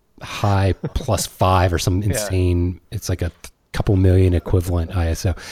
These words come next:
Speaker 1: But that's just a grainy mess. But I'm gonna do a comparison actually right when we're done talking today of straight same scene, same high I S O,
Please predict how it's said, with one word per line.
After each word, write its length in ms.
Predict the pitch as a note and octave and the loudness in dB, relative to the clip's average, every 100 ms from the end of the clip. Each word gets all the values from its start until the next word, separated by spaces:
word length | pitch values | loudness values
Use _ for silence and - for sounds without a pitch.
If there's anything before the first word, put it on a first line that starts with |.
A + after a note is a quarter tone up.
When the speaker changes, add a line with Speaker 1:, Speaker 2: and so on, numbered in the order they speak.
| - - | -16 -4
Speaker 1:
But 160 | D#3 C3 | -2 2
that's 240 | D#3 D3+ | 2 4
just 160 | D3+ - | 0 0
a 80 | G#2 | -2
grainy 480 | - A2+ G2+ F#2 E2+ | 2 2 4 4 4
mess. 480 | F#2+ E2+ D#2+ - | 2 2 -2 -6
But 340 | - G#2 E2+ - - - - | -2 -2 -2 -6 -14 -16 -2
I'm 100 | B2 | 2
gonna 120 | C3+ | 4
do 140 | C#3 C3 | 4 4
a 40 | |
comparison 440 | A2 A2 A2 G#2 F#2+ | 4 4 4 4 2
actually 380 | F#2+ G#2 F2+ - - - G#2+ | 2 2 0 -2 -16 -12 -2
right 280 | G#2 A#2 B2+ | 4 6 6
when 160 | D#3+ | 6
we're 140 | C#3+ C3 | 6 6
done 220 | C3 B2+ | 4 6
talking 360 | A#2 G#2+ G2+ | 4 4 2
today 460 | F#2+ F#2+ F#2 F2 D#2+ - - - - | 2 2 4 4 0 -4 -14 -16 -4
of 220 | F#2+ E2 | -2 -2
straight 640 | - - - G#2+ F#2+ F#2 - - - | -6 -8 -4 0 2 0 -4 -20 -14
same 600 | - - G#2 G#2+ G2+ F#2+ | -10 0 4 6 4 2
scene, 840 | - - - G#2 G2 G2 F#2+ F2+ - | -6 -8 -2 0 2 0 -2 -4 -8
same 380 | - - F#2 F2 | -8 -4 -2 -2
high 240 | F2 F2 | -2 -4
I 200 | E2 E2 | -4 -4
S 220 | D#2+ - E2+ | -4 -6 -6
O, 360 | E2 D#2+ D#2+ | -4 -6 -8